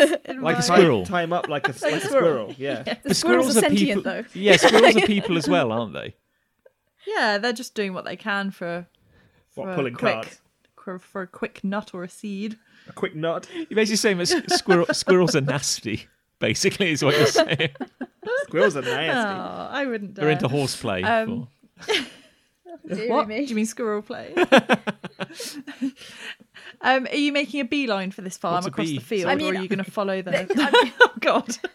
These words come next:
Speaker 4: I'm guessing there is some kind of path. Like,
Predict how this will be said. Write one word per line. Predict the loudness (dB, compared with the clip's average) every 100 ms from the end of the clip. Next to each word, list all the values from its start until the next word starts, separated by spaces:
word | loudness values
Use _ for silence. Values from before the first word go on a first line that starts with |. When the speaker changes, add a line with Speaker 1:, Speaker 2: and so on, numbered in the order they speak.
| -10 -10 -12 -12 -10 -12 -14 -14 -6
Speaker 4:
I'm | 0
guessing | 2 2 4
there | 6 6
is | 6 2
some | -2
kind | 0 0 -2
of | -4
path. | -6 -6 -14 -20 -14
Like, | -8 -8 -8 -20